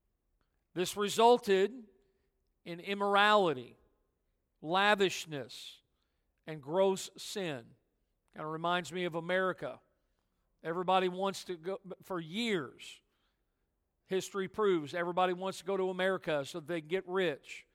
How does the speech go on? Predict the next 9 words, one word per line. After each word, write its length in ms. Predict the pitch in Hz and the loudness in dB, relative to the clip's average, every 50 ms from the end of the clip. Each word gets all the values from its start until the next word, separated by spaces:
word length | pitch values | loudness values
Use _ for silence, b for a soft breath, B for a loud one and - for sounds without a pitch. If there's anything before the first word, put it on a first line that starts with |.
| _ _ _ _ _ _ _ _ _ _ _ _ - | _ _ _ _ _ _ _ _ _ _ _ _ -16
The 60 | 147 | -8
great 300 | 139 175 185 185 175 165 | -2 -2 0 0 0 0
gold 340 | 185 196 202 196 196 175 160 | 2 4 4 4 4 2 2
rush 360 | 165 156 151 147 - - - | 2 2 2 0 -2 -4 -4
of 140 | 165 147 123 - _ _ _ - | -4 -4 -6 -10 _ _ _ -4
California 680 | - 208 190 190 180 - - 196 196 196 185 170 160 156 | -2 0 2 2 0 0 -2 -2 -2 -2 -2 -2 -4 -6
and 100 | 156 - | -6 -6
so 300 | - - 214 208 190 185 | -4 -2 0 0 2 2
on. 360 | 170 160 156 160 175 170 | 2 2 2 0 -2 -6